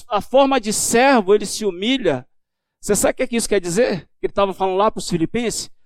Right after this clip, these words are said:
Havia um problema muito sério com os filipenses. Havia um problema de, de, é, de vaidade no coração, havia um problema de, né, de não respeitar o outro.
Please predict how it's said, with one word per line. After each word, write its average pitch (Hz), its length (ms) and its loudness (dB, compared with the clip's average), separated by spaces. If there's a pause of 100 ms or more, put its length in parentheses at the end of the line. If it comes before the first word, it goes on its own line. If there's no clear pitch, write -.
(120)
Havia 214 320 0
um - 40 0
problema 233 720 0
muito 240 240 -6
sério 240 440 0
com - 120 -16
os 151 100 -12
filipenses. - 560 -10
Havia 175 220 -4
um 254 40 -4
problema 240 560 0
de, 262 240 0 (680)
de, - 180 -4 (500)
é, 156 640 4 (140)
de 190 120 -2
vaidade 240 600 2
no 208 100 0
coração, 208 580 2
havia 190 180 0
um 233 40 -4
problema 214 600 2
de, 196 340 -2 (240)
né, 196 400 4
de 190 160 0
não 254 140 6
respeitar 233 500 2
o 208 80 6
outro. 254 480 4